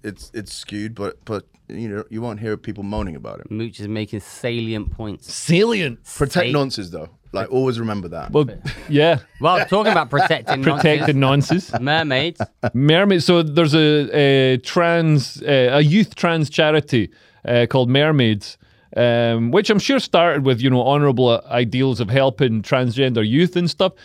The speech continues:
Speaker 3: The trouble is, this, this issue has become sort of clouded by the fact that they're sort of railroading children into,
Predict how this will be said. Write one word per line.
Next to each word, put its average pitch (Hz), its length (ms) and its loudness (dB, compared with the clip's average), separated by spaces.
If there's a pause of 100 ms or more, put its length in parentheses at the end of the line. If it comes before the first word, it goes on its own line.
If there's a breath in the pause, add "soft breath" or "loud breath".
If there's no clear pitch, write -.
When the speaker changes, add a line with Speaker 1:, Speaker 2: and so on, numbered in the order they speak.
(160 soft breath)
Speaker 3:
The 156 80 2
trouble 208 440 2
is, 151 320 0
this, 123 600 -2
this 170 300 0
issue 180 180 2
has 127 100 2
become 139 320 0
sort - 160 -2
of - 60 -10
clouded 160 460 2
by 127 100 4
the 113 80 0
fact 135 280 2
that 123 80 -4
they're 117 100 -2
sort - 160 -4
of 113 120 0
railroading 131 680 2
children 127 540 0
into, 117 600 -2